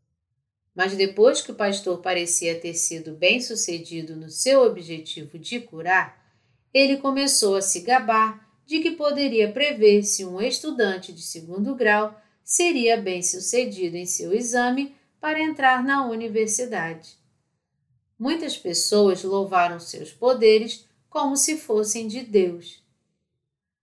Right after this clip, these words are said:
Mas eu não podia entendê-lo e não podia dizer que, seja qual fosse o poder do pastor, tinha algo a ver com o Espírito Santo.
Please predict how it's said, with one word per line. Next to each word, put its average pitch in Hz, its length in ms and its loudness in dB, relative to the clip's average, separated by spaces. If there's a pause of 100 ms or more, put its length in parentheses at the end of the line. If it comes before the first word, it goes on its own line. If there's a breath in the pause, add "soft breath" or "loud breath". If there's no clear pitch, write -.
(140)
Mas 175 320 -2
eu 233 200 6
não 247 200 -2
podia 269 360 -4
entendê-lo 214 800 4 (240)
e 370 120 2
não 269 260 2
podia 254 420 -2
dizer 208 540 2
que, 147 340 -10 (300)
seja 143 400 -10
qual 269 320 8
fosse 196 360 2
o - 20 -20
poder 156 420 -12
do 156 80 -18
pastor, 247 760 4 (240)
tinha 320 600 0
algo 226 160 0
a 240 100 2
ver 202 340 0
com 226 140 -10
o - 20 -6
Espírito 196 560 -8
Santo. 160 520 -6